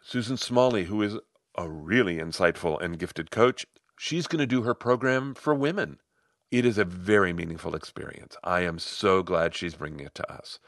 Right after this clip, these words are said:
And then, I hope you love this, Rachel Verlick. Rachel Verlick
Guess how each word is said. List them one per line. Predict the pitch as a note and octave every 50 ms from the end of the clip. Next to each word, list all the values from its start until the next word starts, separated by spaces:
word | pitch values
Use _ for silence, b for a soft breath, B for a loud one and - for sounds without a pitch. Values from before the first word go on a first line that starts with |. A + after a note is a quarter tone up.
| B B B B B B B B
And | G#2 G#2 G#2 A2+
then, | D#3 G3+ A3+ F3+ C3 D3 E3+ F3+ E3 C#3 _ _ _ - -
I | C3+ C#3
hope | E3+ G#3 D#3+ B2+
you | B2+ A2+
love | G#2+ B2 C#3+ D3+ D3+ A#2+ F2
this, | E2+ D#2+ F#2 G2+ - - _ _ _ _ _ _ _ _ _ _ -
Rachel | G#2 B2 C3+ C#3+ C#3+ - C3+ B2 B2 A#2+ A#2 - -
Verlick. | E2+ E2 F#2 F#2 E2+ D2 - - - - - _ -
Rachel | C#3 F#3+ A3 - G#3+ G#3 E3
Verlick | G#2 F2 F2 F2+ E2 C#2 A#1 - - _